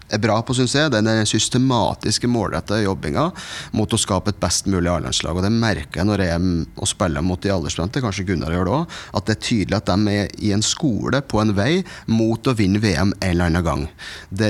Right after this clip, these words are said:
det opplever jeg som en veldig tydelighet fra, fra dem. Eh, så nei, jeg opplevde stor grad av respekt og ydmykhet, samtidig som de, eh, kjører på med sitt.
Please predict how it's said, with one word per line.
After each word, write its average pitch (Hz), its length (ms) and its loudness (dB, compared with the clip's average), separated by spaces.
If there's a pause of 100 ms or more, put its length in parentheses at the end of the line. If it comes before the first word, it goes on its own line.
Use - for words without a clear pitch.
det 113 100 4
opplever 87 300 -2
jeg 92 80 0
som 104 100 2
en 107 80 2
veldig 85 320 0
tydelighet 80 480 -4
fra, 90 240 -2
fra 87 220 -2
dem. 82 180 -6
Eh, 92 880 -4 (160)
så 135 160 2
nei, 147 140 2 (100)
jeg 120 720 -4
opplevde 127 260 0
stor 131 320 0
grad 117 220 4
av 113 100 4
respekt - 560 -2
og 107 80 4
ydmykhet, 104 540 2
samtidig 101 320 0
som 107 160 2
de, 101 100 2 (380)
eh, 95 800 -4
kjører 113 460 2
på 87 180 2
med 98 160 0
sitt. - 320 -8